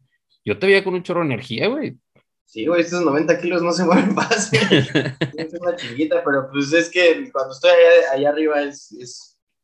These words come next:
Speaker 2: es mi hábitat natural, entonces sí, se me olvida todo el pedo.
Speaker 1: Ah, ya, chingoncísimo.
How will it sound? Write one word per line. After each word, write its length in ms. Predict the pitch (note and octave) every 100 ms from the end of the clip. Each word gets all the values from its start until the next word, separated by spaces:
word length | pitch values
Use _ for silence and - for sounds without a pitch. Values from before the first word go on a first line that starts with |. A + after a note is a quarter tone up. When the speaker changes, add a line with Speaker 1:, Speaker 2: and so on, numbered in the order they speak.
| -
Speaker 2:
es 140 | B2
mi 100 | C#3+
hábitat 400 | D3 D3+ C3+ A#2+
natural, 380 | A2+ A2+ A2 A2+
entonces 420 | G#2+ A#2 A#2 A2+
sí, 200 | B2 B2
se 100 | A#2+
me 80 | A2+
olvida 300 | G#2+ A#2+ A#2
todo 120 | A2+
el 80 | G#2+
pedo. 300 | G#2 F#2+ - _ _ _ _ _ _ _ _
Speaker 1:
Ah, 240 | G#2 F#2 G2
ya, 220 | F#2 B2+
chingoncísimo. 920 | - - G2 F#2+ F#2+ A2 G2+ G#2+ G#2+